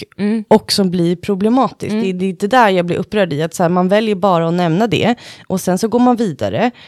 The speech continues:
Speaker 2: och då sitter jag där, ja, men vi säger att Pelle, tjugosju år, mår dåligt, inte så att han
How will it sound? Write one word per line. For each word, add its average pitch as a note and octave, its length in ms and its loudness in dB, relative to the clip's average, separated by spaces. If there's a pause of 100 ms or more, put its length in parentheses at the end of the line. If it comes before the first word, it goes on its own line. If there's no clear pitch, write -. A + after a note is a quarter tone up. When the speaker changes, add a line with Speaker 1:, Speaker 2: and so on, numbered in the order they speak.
(140)
Speaker 2:
och - 300 -6 (300)
då G#3+ 240 0
sitter A#3+ 320 -2
jag A#3 280 2
där, F3 280 2 (480)
ja, C4 140 0
men C4+ 160 4
vi B3+ 120 2
säger C4+ 300 0
att B3 140 -4
Pelle, F#3+ 400 0 (180)
tjugosju G3 420 0
år, G3+ 420 -4 (200)
mår F#3 180 2
dåligt, F3+ 360 2
inte E3+ 240 0
så A#3+ 120 4
att G3 120 4
han E3 300 0